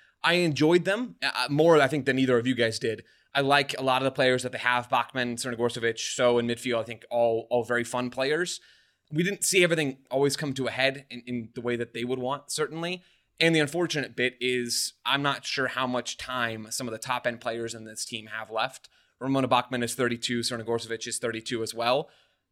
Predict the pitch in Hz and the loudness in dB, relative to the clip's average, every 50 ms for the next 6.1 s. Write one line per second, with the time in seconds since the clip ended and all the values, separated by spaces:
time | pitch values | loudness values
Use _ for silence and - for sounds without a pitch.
0 | _ - - - _ - _ _ - 131 131 147 156 156 175 170 175 151 156 170 | _ -16 -16 -16 _ -20 _ _ -6 0 2 2 4 4 4 4 4 4 4 0
1 | 160 160 160 156 165 165 165 - 180 185 180 - - _ _ - 165 170 175 175 | 2 2 2 2 2 2 4 4 2 2 0 -2 -20 _ _ -4 -2 0 2 4
2 | 185 202 214 202 185 - - 135 131 131 127 123 120 - - 127 123 123 127 131 | 4 6 4 4 0 -2 -2 -2 -2 -2 -2 -4 -6 -6 -8 -6 -2 0 2 2
3 | 135 135 139 139 135 127 - 131 120 - 139 123 - - 139 127 131 131 127 120 | 2 4 4 2 2 0 0 -2 -2 -2 -4 -4 -4 -4 -4 -2 -2 -2 -2 -4
4 | - - 127 127 123 117 104 123 - - - 139 131 120 117 113 113 - - 127 | -4 -4 -4 -2 -2 -2 -2 -2 -4 -4 -2 -2 0 2 2 0 -2 -4 -8 -6
5 | 120 117 110 117 113 - - - 123 117 - - 131 113 120 117 117 117 113 113 | -6 -6 -6 -6 -8 -8 -6 -4 -4 -4 -2 -4 -4 -2 0 2 2 2 2 0
6 | - | -4